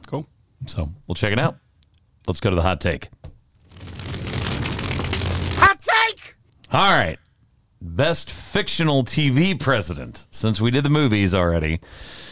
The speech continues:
Speaker 2: we gotta go fictional T V president. And, um, I'm gonna go first this time. I haven't gone first in a while. <clears throat>
Speaker 1: It's yours to quarterback.
Speaker 2: And I,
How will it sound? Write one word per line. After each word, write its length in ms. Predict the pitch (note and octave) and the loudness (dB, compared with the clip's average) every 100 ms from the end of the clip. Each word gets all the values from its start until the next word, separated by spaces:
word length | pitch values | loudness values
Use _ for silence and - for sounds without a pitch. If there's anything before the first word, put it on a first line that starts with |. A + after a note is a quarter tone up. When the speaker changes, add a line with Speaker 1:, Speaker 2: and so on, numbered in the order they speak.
| - - - - _ | -20 -20 -20 -20 _
Speaker 2:
we 120 | A2 G#2+ | 2 4
gotta 120 | A2+ | 4
go 180 | A#2 A#2 | 2 0
fictional 680 | - - D3 - C#3 C3+ | -2 -2 -2 0 2 2
T 280 | C3 - C3+ | 2 2 2
V 200 | B2 C3 | 4 4
president. 760 | A#2+ B2+ A2+ F2 C2 - - - _ _ _ _ - | 4 2 2 0 -6 -10 -12 -14 _ _ _ _ -2
And, 460 | G#2 G#2 G2+ F#2+ F2+ | 0 2 2 2 2
um, 580 | F#2 F2 F2 F2 E2+ - _ _ _ _ _ _ _ _ _ _ _ - | 2 2 2 0 -2 -6 _ _ _ _ _ _ _ _ _ _ _ -2
I'm 120 | D3+ | 2
gonna 120 | A#3 | 4
go 120 | G3 | 4
first 280 | D3+ F#3+ E3 | 4 2 2
this 160 | C#3 - | 0 2
time. 240 | G#2+ E2 - | 0 0 -4
I 80 | B2 | -2
haven't 120 | D3+ | 0
gone 160 | D3+ C#3+ | 2 2
first 300 | C#3+ C#3 C3 | 2 2 2
in 60 | |
a 60 | G#2+ | 4
while. 340 | F#2 D#2 C#2 - - - | 4 2 -4 -10 -10 -2
<clears throat> 500 | A#3+ G#3 E3 B2 F#2 - - - _ _ | 0 2 0 -4 -10 -16 -20 -20 _ _
Speaker 1:
It's 140 | - A#2+ | -10 0
yours 260 | A2+ C3 | 2 2
to 60 | - | 0
quarterback. 600 | - B2 G#2+ G2 F2+ - - | 2 2 4 2 -2 -8 -2
Speaker 2:
And 160 | A2 | 2
I, 160 | B2 C3+ | 2 0